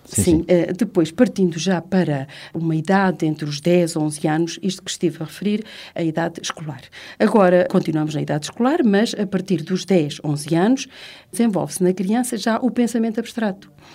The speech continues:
Speaker 2: E nessa altura, com o surgimento do pensamento abstrato, por volta dos dez, onze anos, sobretudo na adolescência,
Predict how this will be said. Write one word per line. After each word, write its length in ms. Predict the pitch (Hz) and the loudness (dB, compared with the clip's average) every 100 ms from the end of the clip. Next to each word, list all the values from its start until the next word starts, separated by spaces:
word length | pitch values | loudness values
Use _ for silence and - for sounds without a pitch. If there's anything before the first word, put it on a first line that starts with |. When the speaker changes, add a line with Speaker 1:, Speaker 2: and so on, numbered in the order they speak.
| - - - | -18 -10 0
Speaker 2:
E 280 | 202 190 | 4 6
nessa 300 | 202 247 254 | 6 6 6
altura, 520 | 240 233 226 240 277 - | 4 2 2 4 2 2
com 100 | 190 | 2
o 60 | 175 | 2
surgimento 560 | - 240 233 202 185 | 2 4 6 4 2
do 40 | 165 | -2
pensamento 540 | 165 165 160 147 147 | -2 0 0 -2 -6
abstrato, 480 | 147 - - 147 196 | -10 -8 -4 -4 -2
por 120 | 190 | -6
volta 320 | - 156 151 | -4 -8 -8
dos 320 | 147 151 143 - | -12 -10 -12 -4
dez, 300 | 196 190 160 | 0 0 -2
onze 280 | 147 180 185 | -6 2 4
anos, 280 | 240 285 - - - | 4 0 -4 -16 -14
sobretudo 480 | - 180 160 175 151 | 0 0 0 -2 -2
na 60 | 147 | -4
adolescência, 680 | 160 156 - 254 262 311 | -4 -4 2 2 4 0